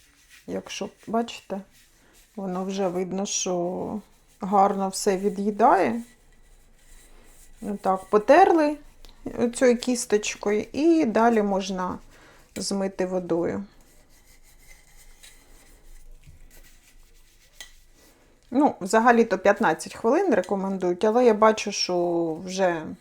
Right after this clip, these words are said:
я думаю, що все забруднення воно вже відмило. Ну і тепер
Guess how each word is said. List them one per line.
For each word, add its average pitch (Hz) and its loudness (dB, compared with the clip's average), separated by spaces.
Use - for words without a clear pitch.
я 170 -6
думаю, 175 -10
що - -12
все 190 -8
забруднення 208 -6
воно 208 -8
вже 190 -4
відмило. 185 -4
Ну 381 0
і 311 0
тепер 233 -4